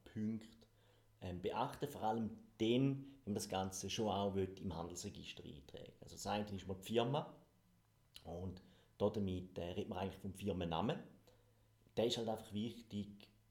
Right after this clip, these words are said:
grundsätzlich kann der aus einer Fantasiebezeichnung bestehen, es muss aber einen Zusatz haben, das ist der Familienname.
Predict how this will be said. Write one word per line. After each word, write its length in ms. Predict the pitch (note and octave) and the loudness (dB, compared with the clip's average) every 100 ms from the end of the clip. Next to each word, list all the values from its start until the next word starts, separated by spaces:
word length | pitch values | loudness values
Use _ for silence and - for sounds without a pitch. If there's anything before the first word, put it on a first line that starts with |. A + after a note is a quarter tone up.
| _ - | _ -10
grundsätzlich 600 | G2 C3+ D#3+ A2+ G2+ G#2+ | 0 0 2 2 2 -2
kann 180 | - G2+ | -6 0
der 180 | G2+ F#2+ | 2 2
aus 160 | F#2+ | -2
einer 100 | F#2 | -4
Fantasiebezeichnung 1200 | F#2 F#2 F#2 F#2+ - A2 C#3 - G#2 F#2 - A#2 - | -4 -4 -4 -6 -4 -4 -4 -2 -4 -4 -6 -8 -8
bestehen, 500 | - - G2+ A#2+ C#3 - - - - | -8 0 2 2 0 -8 -20 -18 -6
es 180 | - | -2
muss 640 | G#2+ G#2+ B2 C#3 C#3 - - | 0 2 6 6 6 0 -2
aber 520 | G#2 G#2+ - A2 - - - | -2 -2 0 0 0 -8 -6
einen 120 | G2 | -2
Zusatz 520 | - A2 A2+ A#2 - | 0 2 2 0 0
haben, 200 | G2+ G2 | 0 0
das 140 | F#2+ | -4
ist 160 | G2 - | -8 -8
der 80 | G2 | -6
Familienname. 720 | F#2 D#2+ D2+ F2 F2+ - | -6 -6 -6 -6 -8 -12